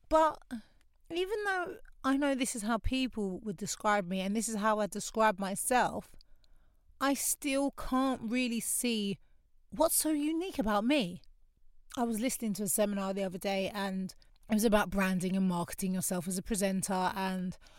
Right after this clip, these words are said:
one of the things that really resonated with me was the woman said that you get so caught up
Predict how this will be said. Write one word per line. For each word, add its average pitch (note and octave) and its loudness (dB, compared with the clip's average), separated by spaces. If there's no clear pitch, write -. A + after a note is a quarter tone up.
one B3+ 2
of C#4+ 4
the C4 0
things A3+ 2
that G3 0
really G3+ 0
resonated F#3+ -2
with F#3 -4
me F#3 -2
was F3+ -4
the A#3 0
woman C#4 4
said A3 4
that F#3+ 0
you A#3+ -2
get C4 2
so C4 0
caught - -2
up F#3+ -2